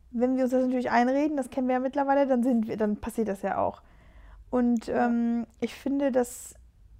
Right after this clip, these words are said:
Speaker 1: wir auch generell einfach viel, viel, viel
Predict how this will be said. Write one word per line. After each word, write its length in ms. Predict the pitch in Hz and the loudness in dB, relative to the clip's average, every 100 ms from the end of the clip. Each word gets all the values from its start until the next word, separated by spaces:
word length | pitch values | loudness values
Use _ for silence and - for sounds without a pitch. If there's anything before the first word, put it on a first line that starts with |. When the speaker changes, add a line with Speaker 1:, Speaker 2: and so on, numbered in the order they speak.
| - - | -14 -8
Speaker 1:
wir 340 | 226 240 233 | 2 4 6
auch 160 | 226 - | 4 2
generell 640 | 247 247 262 247 240 247 262 | 0 2 2 2 4 4 4
einfach 380 | 240 240 240 | 2 0 -6
viel, 580 | - - - 294 311 320 | -14 -14 0 2 4 2
viel, 300 | 302 - 269 | -2 -4 -4
viel 320 | 262 - 262 | -4 -2 -2